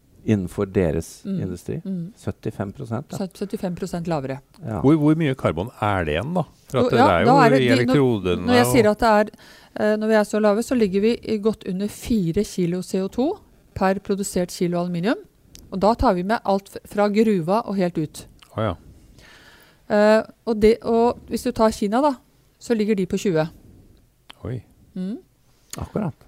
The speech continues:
Speaker 2: Og så ligger snittet, ligger på rundt seksten, sytten.
Speaker 1: Ja.
Speaker 2: Og så gir ikke vi oss med det, for vi skal da ytterligere ha ut tredve prosent av de fire skal vi ha ut innen tjue tjuefem.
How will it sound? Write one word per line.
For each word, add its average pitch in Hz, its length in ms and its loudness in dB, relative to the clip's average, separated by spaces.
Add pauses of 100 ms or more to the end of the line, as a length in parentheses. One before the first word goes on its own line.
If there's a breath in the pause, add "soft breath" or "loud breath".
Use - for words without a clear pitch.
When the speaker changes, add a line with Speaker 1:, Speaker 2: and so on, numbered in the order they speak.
(100)
Speaker 2:
Og 220 120 -4
så 262 120 0
ligger 220 220 2
snittet, 269 640 -2
ligger 202 220 -2
på 220 180 -2
rundt 202 140 -4
seksten, 180 340 -4
sytten. 156 320 -10 (920 soft breath)
Speaker 1:
Ja. - 240 -4 (1040 soft breath)
Speaker 2:
Og 240 100 -4
så 330 460 0
gir 220 220 2
ikke 226 160 0
vi 208 100 2
oss 196 120 -6
med 220 100 -2
det, 254 140 4 (100)
for 233 140 -6
vi 233 160 -2
skal 254 240 -4
da 214 140 2 (180)
ytterligere 220 520 -4 (140)
ha 220 260 0
ut 208 440 -6
tredve 196 300 2
prosent 240 520 -6
av 208 140 -4
de 202 100 -2
fire 202 280 -2
skal 208 180 -8
vi 202 60 -2
ha 196 140 -2
ut 196 300 -8
innen 170 180 -8
tjue 165 380 -6
tjuefem. 151 380 -6